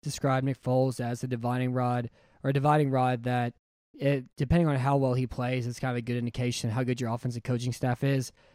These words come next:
And so do you think they can build a good off-, a good offense around him, this offensive line that I think is gonna be very good? Their receiver group consisting of D D Westbrook,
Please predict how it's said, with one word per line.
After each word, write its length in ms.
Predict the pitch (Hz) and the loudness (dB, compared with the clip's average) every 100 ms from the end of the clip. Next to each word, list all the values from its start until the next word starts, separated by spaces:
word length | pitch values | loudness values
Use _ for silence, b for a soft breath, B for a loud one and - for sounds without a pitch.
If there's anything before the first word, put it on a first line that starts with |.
| _ - | _ -6
And 140 | 135 | -4
so 160 | 139 143 | 0 2
do 80 | |
you 60 | 151 | 2
think 220 | - 175 | 2 2
they 100 | 156 | 2
can 280 | 127 135 143 | 0 0 2
build 180 | 143 135 | 4 4
a 40 | |
good 120 | 135 | 2
off-, 220 | 131 131 - | 2 0 -4
a 60 | 143 | -4
good 160 | 135 127 | 0 0
offense 380 | 131 139 131 | 0 -2 -2
around 220 | 135 127 113 | 0 0 0
him, 380 | 131 131 127 | 0 0 0
this 160 | 127 120 | 0 -2
offensive 400 | 123 - 127 120 | -2 -2 -4 -2
line 160 | 123 120 | -2 -2
that 60 | |
I 20 | |
think 180 | 117 123 | -2 -2
is 120 | 117 | -2
gonna 100 | 127 | -2
be 60 | 117 | 0
very 180 | 117 117 | 0 0
good? 320 | 120 120 117 - - - | 0 -2 -4 -10 -20 -12
Their 120 | - 131 | -4 -2
receiver 340 | 123 139 135 | 0 -2 0
group 180 | 123 127 | -2 -2
consisting 460 | 120 - 123 131 | -2 -4 -4 -2
of 100 | 123 | -2
D 140 | 117 120 | -2 -4
D 100 | 120 | -2
Westbrook, 580 | 117 117 - 123 120 | -2 -4 0 0 0